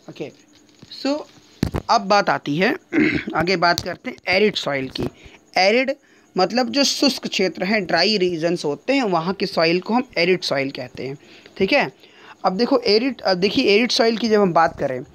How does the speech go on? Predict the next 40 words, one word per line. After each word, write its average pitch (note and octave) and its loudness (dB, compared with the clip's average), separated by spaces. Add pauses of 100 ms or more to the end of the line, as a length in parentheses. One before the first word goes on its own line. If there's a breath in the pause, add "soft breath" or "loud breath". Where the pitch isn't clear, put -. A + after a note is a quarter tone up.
(400 loud breath)
तो - 2
arid A3+ 2
soil B3 0
range G#3+ 0
from G#3 4 (120)
red G#3 4 (200)
to B3 2 (140)
brown F3+ 4
in F#3 2 (100)
color। A#2+ -6
Arid E3+ 2
soil F#3+ 4
क्या G3 4
होते F#3+ 2
हैं, A#3 2 (380 loud breath)
वो F#3 6
red F#3+ 4
से - 2
लेकर G#3 4
के G#3+ -2
brown F3 4
colors D#3 2
में E3 2
होते D3 -2
हैं। F3+ 2 (380 loud breath)
They F#3+ 4
are G3 4
generally A3+ 2
sandy G#3+ 4
in A3 4 (120)
texture E3+ 0 (400 loud breath)
and G3+ 4
saline G3 2
in F3+ -2
nature। C#3+ -10
क्या D3+ -2
होते F3+ 0
हैं G#3+ 0
कि G3+ -6
generally F#3 -2